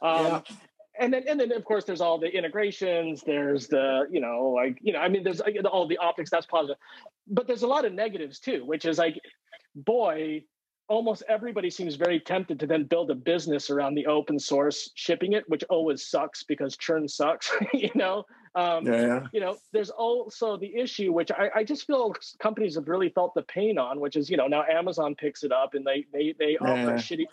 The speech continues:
Speaker 1: they offer a shitty version of it, but people don't care because it's Amazon, so
Speaker 2: Yeah.
Speaker 1: they use it.
Speaker 2: Yeah.
Speaker 1: And so, so I, so I think maybe,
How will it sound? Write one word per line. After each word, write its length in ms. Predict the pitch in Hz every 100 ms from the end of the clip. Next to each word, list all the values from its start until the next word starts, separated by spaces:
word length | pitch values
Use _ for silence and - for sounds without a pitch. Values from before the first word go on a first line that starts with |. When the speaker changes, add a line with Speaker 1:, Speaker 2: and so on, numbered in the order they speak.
| _ _
Speaker 1:
they 80 | 165
offer 260 | 160 165 160
a 40 |
shitty 280 | 151 180 156
version 360 | 156 185 147 135
of 100 | 131
it, 120 | 147
but 160 | 139 147
people 200 | 156 143
don't 220 | 147 135
care 320 | 180 135 147
because 340 | 147 135 135
it's 140 | 131 147
Amazon, 480 | 165 165 123 131 131
so 60 |
Speaker 2:
Yeah. 60 | 135
Speaker 1:
they 80 | -
use 320 | 156 185 131
it. 160 | 143 -
Speaker 2:
Yeah. 180 | 131 123 123 -
Speaker 1:
And 100 | 160
so, 340 | 185 165 165 - _ _ -
so 100 | 269
I, 180 | 247 -
so 140 | 233
I 80 | 240
think 160 | 320 285
maybe, 300 | 240 240